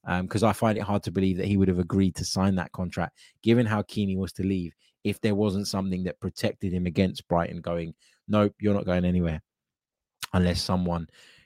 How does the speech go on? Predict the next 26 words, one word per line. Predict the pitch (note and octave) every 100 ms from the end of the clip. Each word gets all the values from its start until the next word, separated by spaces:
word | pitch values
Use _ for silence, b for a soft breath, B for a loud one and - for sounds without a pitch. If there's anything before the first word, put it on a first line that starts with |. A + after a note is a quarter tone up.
| _
gives | G2 F2+
us | F2+
a | F#2
ridiculous | E2+ - G2 - F2+ E2+
amount | F2 E2+ E2
of |
money," | E2+ F2 E2+
a | E2+
bit | - -
like | A2+ G#2
what | G#2 F2+
Daniel | G#2+ G2+ F#2+
Levy's | F#2+ A2+ G2 F2 E2
done | F2+ E2+
to |
Harry | - G#2 F2+ E2
Kane, | - G#2 E2+
<laughs> | D#2
basically. | - - - - - E2 B B B B B -
Um, | F2+ F2+ F2+ F2 F2 -
but | F2+
yeah, | F#2+ F#2 D2+ _ B B B B _ _
that's, | B2 B2 -
uh, | C3 A#2 A2+
that's | A2+ A2 -
that. | A2 G#2+